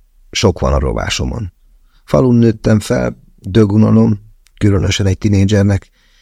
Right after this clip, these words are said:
Kijárogattunk a Vandával az erdőbe, a rétre, szerettük a természetet, a fákat, a füvet. Vágod. Sűrűn rápippantottam annó. És manapság is sodrok néha egy-egy spangeszt.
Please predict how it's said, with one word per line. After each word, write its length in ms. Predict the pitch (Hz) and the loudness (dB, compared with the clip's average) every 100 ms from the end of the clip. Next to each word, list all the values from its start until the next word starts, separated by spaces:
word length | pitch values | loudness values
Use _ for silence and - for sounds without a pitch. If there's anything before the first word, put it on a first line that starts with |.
| _ _ - | _ _ -2
Kijárogattunk 720 | 104 101 98 95 92 98 101 | 2 2 2 0 -2 -2 2
a 40 | |
Vandával 440 | 98 101 98 101 | 2 4 4 2
az 120 | 101 98 | 2 0
erdőbe, 540 | 104 101 101 98 101 | 0 0 0 0 0
a 60 | 95 | 2
rétre, 560 | 104 98 104 101 90 _ _ | 0 0 0 0 -2 _ _
szerettük 440 | - 95 92 87 | -4 0 0 0
a 40 | 90 | 0
természetet, 680 | 101 92 95 87 90 - - | 0 0 0 -2 -6 -6 -8
a 40 | |
fákat, 440 | - 95 90 95 | -2 0 0 -2
a 40 | 101 | -4
füvet. 500 | - 92 90 - - _ _ _ _ _ _ _ _ | -2 0 0 -4 -20 _ _ _ _ _ _ _ _
Vágod. 640 | - - 80 80 80 80 71 76 _ _ _ _ _ _ _ _ _ _ - | -8 -2 0 2 0 -2 -8 -12 _ _ _ _ _ _ _ _ _ _ -12
Sűrűn 460 | - 90 85 82 | -2 0 2 2
rápippantottam 880 | 80 80 92 - - - - - - | 2 0 -2 -4 -4 -4 -8 -4 -4
annó. 420 | 58 - - - _ _ _ _ _ _ _ _ _ | -2 -4 -8 -12 _ _ _ _ _ _ _ _ _
És 240 | - 175 - | -4 -2 0
manapság 440 | 95 85 - 90 | 0 0 -2 -2
is 100 | 87 | -2
sodrok 340 | - 85 87 92 | -2 -2 -4 0
néha 220 | 90 90 | 2 2
egy-egy 240 | 85 87 | 2 0
spangeszt. 640 | 85 - 87 87 85 - | 0 -2 0 0 -4 -10